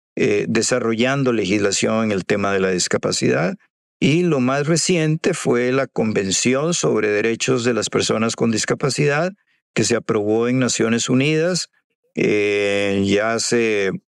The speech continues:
diez años, un poco más, y que realmente incluye a todos los países del mundo. Es una convención internacional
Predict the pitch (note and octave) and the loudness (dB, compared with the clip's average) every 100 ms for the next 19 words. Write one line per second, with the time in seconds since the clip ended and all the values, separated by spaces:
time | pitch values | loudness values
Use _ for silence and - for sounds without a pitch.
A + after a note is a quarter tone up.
0 | _ A2+ G2 G2+ G#2+ A#2 A#2+ C3+ - A#2 | _ -6 0 0 0 0 0 0 0 0
1 | A2+ A2+ A#2 B2 D#3+ - - _ _ _ | 0 -2 0 0 0 -4 -10 _ _ _
2 | _ - C3 C#3 - E3 D#3+ C#3+ C#3+ A#2+ | _ 0 0 0 0 2 2 0 2 2
3 | B2+ B2+ A#2+ A#2+ C#3 C#3+ - D#3 A#2+ A#2+ | 2 2 0 0 0 0 0 2 2 2
4 | B2 B2+ C3 B2 A2 A#2+ B2+ B2+ A#2+ G2+ | 0 2 2 0 0 0 2 2 0 -2
5 | G#2+ G2+ G2 A#2 G2+ G2 F2+ F#2 - - | -2 -2 0 0 0 0 2 2 0 0
6 | - B2+ A#2+ A#2 G#2+ G2 F#2+ - C3 D#3 | 0 -2 -2 -2 0 0 0 0 0 2
7 | D3 A#2+ A2 G#2+ G2+ G2+ A#2+ D#3 F3 | 2 0 -2 -2 -2 0 0 0 -2